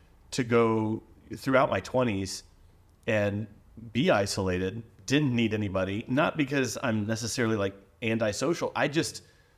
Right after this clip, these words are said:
I was so focused on my goals, and I didn't see how other people fit into that. And actually, even, even the way that I went about solving my lead problem is very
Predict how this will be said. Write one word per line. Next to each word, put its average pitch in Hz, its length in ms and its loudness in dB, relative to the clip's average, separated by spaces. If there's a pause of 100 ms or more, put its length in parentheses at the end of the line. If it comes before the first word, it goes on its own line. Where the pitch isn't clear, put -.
(120)
I 139 100 2
was 147 160 0
so 135 280 0
focused 127 440 -2
on 127 120 2
my 98 120 0
goals, 98 680 -6 (840)
and 127 140 0
I 135 140 0
didn't 135 320 0
see 147 160 -2
how 127 180 2
other 113 180 2
people 101 600 -2 (760)
fit 135 180 0
into 240 220 2
that. 135 260 0
And 151 180 0
actually, 196 460 -2
even, 185 480 0 (440)
even 220 280 2
the 160 100 4
way 127 320 2
that 123 140 0
I 110 60 4
went 127 180 0
about 120 240 2
solving 139 300 0
my 101 120 2
lead 113 300 -2
problem 90 480 0 (560)
is 147 220 0
very 170 680 2